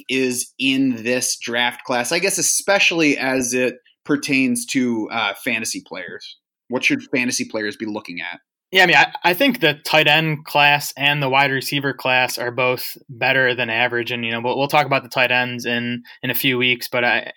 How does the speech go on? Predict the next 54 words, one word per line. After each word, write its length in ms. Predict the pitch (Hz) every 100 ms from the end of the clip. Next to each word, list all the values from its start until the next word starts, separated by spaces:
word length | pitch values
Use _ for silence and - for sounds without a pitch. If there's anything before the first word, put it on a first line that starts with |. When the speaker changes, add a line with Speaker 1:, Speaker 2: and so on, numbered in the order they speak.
| _ _ _
Speaker 2:
I 80 | 139
think 180 | 160 139
the 60 |
two 180 | - 147
Iowa 300 | 131 139 123
guys, 260 | 120 123 120
Hawkinson 480 | 127 127 123 135 123
and 160 | 113
Fant, 320 | - 123 127
are 320 | 117 113 113 - -
two 100 | 160
of 80 | 156
the 60 |
better 260 | 127 135 131
tight 220 | - 143
end 100 | 131
prospects 420 | 123 131 131 123
we've 140 | 131 120
seen 220 | 147 131
in 80 | 120
recent 280 | 131 131 113
memory. 300 | 135 131 120
And 80 |
then 160 | 139 131 - -
behind 300 | 147 202 165
them, 160 | 123 165
I 80 |
think 220 | 120 135 127
there 260 | 127 127
are 420 | - 123 120 120 - _ _
at 80 | 135
least 280 | 190 170 -
two 180 | 156 165
guys 360 | 139 131 123
who 400 | 131 127 123 120 - _ _ _ _ -
could 140 | 175
have 100 | 156
been 240 | 147 147
the 180 | 139 147
tight 260 | 139 147 143
end 180 | 135 120
ones 340 | 131 139 127
in 140 | 127 127
some 160 | 120
other 160 | 131 127
classes. 420 | 123 113 - 117
So 80 | 131
I 60 |
think 180 | 127 139
there's 180 | 131 131
some 80 | 135
interesting 300 | 131 - 127
guys 240 | 120 117
there. 340 | 131 143 139